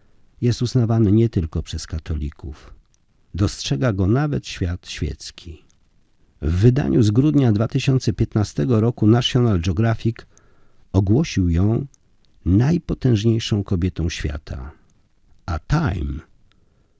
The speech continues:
nazwał ją najbardziej czczoną kobietą w historii. Czczą ją również muzułmanie ze względu na obecność w Koranie jej obszernej pochwały.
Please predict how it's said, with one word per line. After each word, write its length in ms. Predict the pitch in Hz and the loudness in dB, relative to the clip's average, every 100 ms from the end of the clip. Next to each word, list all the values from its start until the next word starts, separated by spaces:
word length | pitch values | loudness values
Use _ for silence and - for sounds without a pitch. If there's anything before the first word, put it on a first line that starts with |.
| _ _ | _ _
nazwał 500 | 90 117 123 113 104 | 2 2 2 0 2
ją 300 | 104 101 104 98 _ - | 2 2 0 -4 _ -2
najbardziej 760 | 101 98 90 120 117 117 120 - | 2 2 2 0 0 2 2 0
czczoną 720 | - - - 151 143 82 67 76 | -8 -10 -4 0 0 -2 -6 -12
kobietą 600 | - 80 78 73 78 78 - _ _ | -6 -4 -4 -6 -6 -6 -10 _ _
w 120 | - | -12
historii. 840 | - 107 - - 131 76 76 76 - _ _ _ _ _ _ _ _ _ _ _ _ _ _ | -6 -4 -2 2 2 2 -8 -12 -16 _ _ _ _ _ _ _ _ _ _ _ _ _ _
Czczą 400 | - - - 85 | -14 -4 -2 0
ją 240 | 87 80 80 | 2 0 -2
również 400 | 71 82 80 80 | -4 -4 -4 -2
muzułmanie 800 | 80 82 95 101 135 131 98 95 - - _ _ _ _ - | -2 -2 2 2 2 2 0 -2 -12 -20 _ _ _ _ -2
ze 160 | 107 | 0
względu 400 | 104 95 90 95 | 2 2 2 4
na 160 | 107 123 | 4 2
obecność 440 | 143 143 - - | 0 -2 -2 -4
w 60 | - | -4
Koranie 420 | 87 82 98 92 | -4 0 2 2
jej 340 | 85 85 107 - - | 2 2 0 -2 -6
obszernej 560 | 107 - 76 87 98 | -6 -4 -4 -2 -4
pochwały. 720 | - 139 - 85 76 67 69 | -2 -4 -2 -4 -2 -6 -10